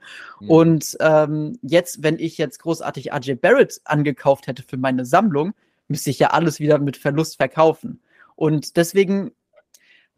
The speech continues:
Speaker 2: bin ich so ein bisschen eher auf dem, auf den Faden gekommen, dass ich meine P C umstrukturieren will mit Karten, die ich halt,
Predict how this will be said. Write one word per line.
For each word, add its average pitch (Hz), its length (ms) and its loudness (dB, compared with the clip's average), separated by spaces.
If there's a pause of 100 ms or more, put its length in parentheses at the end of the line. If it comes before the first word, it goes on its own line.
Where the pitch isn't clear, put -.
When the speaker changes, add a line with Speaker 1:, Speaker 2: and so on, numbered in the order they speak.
Speaker 2:
bin 185 220 2
ich 226 320 -2
so 196 120 4
ein 180 140 0
bisschen 202 380 2
eher 185 320 2
auf 175 160 -2
dem, 170 340 -4
auf 160 160 -2
den 160 160 -2
Faden 175 380 0
gekommen, 175 400 -4
dass 147 240 -6
ich 180 240 -10
meine 156 460 0
P - 260 -6
C 170 540 -6 (420)
umstrukturieren 147 1120 2
will 151 240 2
mit 160 260 -4
Karten, 170 460 0
die 156 200 -8
ich 160 200 -4
halt, 147 220 -2